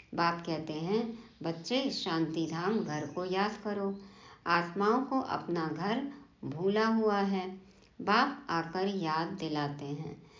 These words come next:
समझाते हैं, "हे रूहानी बच्चों, तुम घर जा नहीं सकते हो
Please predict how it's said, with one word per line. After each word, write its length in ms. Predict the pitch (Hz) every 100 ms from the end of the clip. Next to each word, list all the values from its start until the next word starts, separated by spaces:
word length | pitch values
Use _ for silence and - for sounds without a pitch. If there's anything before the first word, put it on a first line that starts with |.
| - -
समझाते 680 | - 170 170 170 170 170 165
हैं, 640 | 165 175 202 226 - - -
"हे 220 | 233 294
रूहानी 560 | 226 175 175 170 165 165
बच्चों, 540 | 156 160 - 214 233 - - -
तुम 180 | 185 185
घर 300 | 160 208 247
जा 260 | 214 185 170
नहीं 200 | 170 165
सकते 440 | - 156 - 160
हो 420 | 156 170 196 208